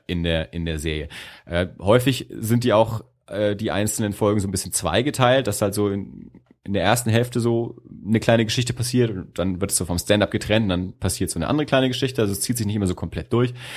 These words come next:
Es gibt einen Haufen Gastauftritte, äh, von, von anderen, äh, Comedians, die man jetzt nicht immer alle kennt, äh, aber Ricky Gervais, äh, kennt man halt, der,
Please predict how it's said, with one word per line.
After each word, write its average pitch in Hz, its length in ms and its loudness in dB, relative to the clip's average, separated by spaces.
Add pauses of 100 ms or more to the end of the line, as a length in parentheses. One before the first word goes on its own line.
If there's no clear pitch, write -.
(180)
Es - 80 -12
gibt - 140 0
einen 135 80 6
Haufen 113 280 0
Gastauftritte, 135 1080 2
äh, 110 200 4
von, 107 460 -2
von 104 160 -6
anderen, 147 480 -2
äh, 135 160 -4
Comedians, 143 540 0
die 117 100 -2
man 107 100 2
jetzt 101 100 -2
nicht 123 260 2
immer 127 240 4
alle 104 240 0
kennt, 156 380 -2
äh, 143 420 2
aber 104 320 2 (240)
Ricky 113 240 0
Gervais, 110 560 2
äh, 113 540 -2
kennt 117 260 2
man 110 160 0
halt, 110 400 0
der, 107 460 0